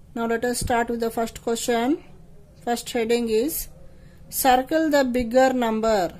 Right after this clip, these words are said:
Circle the bigger number.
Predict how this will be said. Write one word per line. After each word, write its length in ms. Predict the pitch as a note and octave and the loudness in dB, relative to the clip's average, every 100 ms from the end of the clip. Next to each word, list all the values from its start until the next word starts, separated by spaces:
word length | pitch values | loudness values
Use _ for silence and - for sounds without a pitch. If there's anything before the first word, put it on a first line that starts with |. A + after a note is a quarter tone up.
| - | -16
Circle 580 | - A3+ A3+ B3 B3 A#3+ | -4 -4 -2 -2 0 2
the 240 | D4 A#4+ - - - | 2 2 -2 -20 -8
bigger 440 | A3 A3 A3+ B3+ F#4+ - - - - - - - | 0 0 4 4 4 0 -20 -20 -20 -20 -20 -2
number. 500 | C4+ C4 A3+ F3 | 2 2 2 0